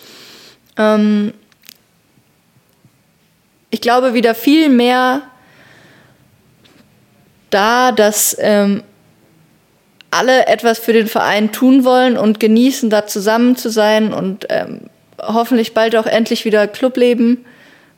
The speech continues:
ähm, dass da wieder was gestartet werden kann. Und ansonsten sehe ich den M H C in der Spitze Deutschlands und hoffentlich auch Europa, weil das Konzept, das wir gerade fahren und das aufgezogen wird, extrem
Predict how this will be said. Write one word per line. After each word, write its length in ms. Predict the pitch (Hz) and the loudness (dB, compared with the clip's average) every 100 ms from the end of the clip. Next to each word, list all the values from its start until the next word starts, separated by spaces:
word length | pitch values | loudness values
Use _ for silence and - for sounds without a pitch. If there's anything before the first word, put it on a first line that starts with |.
| _ | _
ähm, 440 | 208 196 190 196 208 _ - - | -8 -6 -6 -8 -10 _ -20 -4
dass 220 | 214 208 | -4 -2
da 180 | 208 214 | 0 2
wieder 200 | 214 202 | 2 2
was 180 | 214 | -2
gestartet 480 | 240 - 220 240 226 | -6 -4 -2 -2 -2
werden 280 | 214 202 202 | 0 0 0
kann. 380 | - 208 202 196 | -4 -4 -2 -4
Und 240 | - 190 | -8 -6
ansonsten 480 | - 196 202 214 202 | -4 -2 -2 -2 -2
sehe 160 | 208 220 | 0 0
ich 80 | |
den 140 | 220 180 | 0 -2
M 120 | 196 | -2
H 120 | 202 | -2
C 360 | 202 208 220 226 - - - - _ _ | 0 2 2 0 -12 -20 -20 -20 _ _
in 200 | 175 208 | 0 2
der 120 | 214 | 2
Spitze 420 | 214 233 220 240 | 0 -4 -2 -2
Deutschlands 600 | 208 202 202 - 226 226 - | 2 0 0 0 0 0 -4
und 180 | 202 | -4
hoffentlich 460 | 226 202 214 214 - | -2 -2 0 -2 0
auch 160 | 185 - | -2 -2
Europa, 720 | 196 190 202 233 214 214 - - | -2 -2 -2 0 -2 -2 -8 -6
weil 480 | 185 190 180 - 190 | -2 0 0 -4 -4
das 180 | 202 - | -6 -4
Konzept, 480 | 196 175 214 208 - | -6 -2 -4 -4 -4
das 220 | 202 - | -4 0
wir 200 | 202 196 | 0 2
gerade 380 | 185 185 196 202 - - - - - | 0 0 0 -2 -10 -20 -20 -20 -20
fahren 400 | - 220 226 226 | -6 -2 0 0
und 140 | 214 208 | 0 0
das 120 | 208 | 0
aufgezogen 640 | 196 208 226 226 214 208 | 0 0 -4 0 0 0
wird, 200 | 208 220 | -2 -2
extrem 640 | 165 196 - 220 208 208 | -4 -8 -4 0 0 0